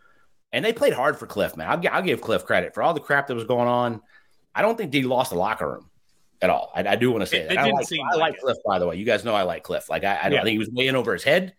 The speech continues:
Speaker 1: I think a lot of it wasn't his fault. But,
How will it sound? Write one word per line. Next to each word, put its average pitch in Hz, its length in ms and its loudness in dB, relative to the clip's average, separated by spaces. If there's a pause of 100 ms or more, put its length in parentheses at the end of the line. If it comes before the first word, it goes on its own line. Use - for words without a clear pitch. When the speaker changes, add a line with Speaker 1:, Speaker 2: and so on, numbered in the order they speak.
(420)
Speaker 1:
I 110 60 0
think 117 100 2
a 95 40 -2
lot 113 160 2
of 107 80 -2
it - 20 -4
wasn't 107 220 0
his 98 120 -6
fault. 190 360 0 (960)
But, 110 380 2